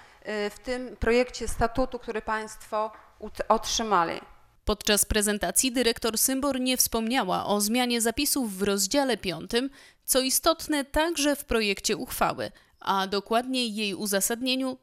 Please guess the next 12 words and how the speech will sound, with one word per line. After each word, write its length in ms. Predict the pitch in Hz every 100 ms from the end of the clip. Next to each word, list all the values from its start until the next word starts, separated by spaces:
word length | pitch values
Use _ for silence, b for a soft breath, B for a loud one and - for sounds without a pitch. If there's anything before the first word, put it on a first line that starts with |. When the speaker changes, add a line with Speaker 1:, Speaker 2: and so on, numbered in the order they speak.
| _ -
Speaker 2:
także 360 | 330 285 285
nie 140 | 262 254
wspomniano 680 | - 233 233 220 175 165 180
o 160 | 214
nowej 300 | 220 285 294
treści 500 | - 202 202 - 202
paragrafu 640 | - 311 269 202 - - 247
szesnaście. 680 | 320 - 180 - - - - -
Paragraf 460 | 220 208 208 208 -
szesnaście, 720 | 214 - 269 277 - 277 262
podpunkt 600 | 320 311 - 240 - -
trzy. 400 | - - 143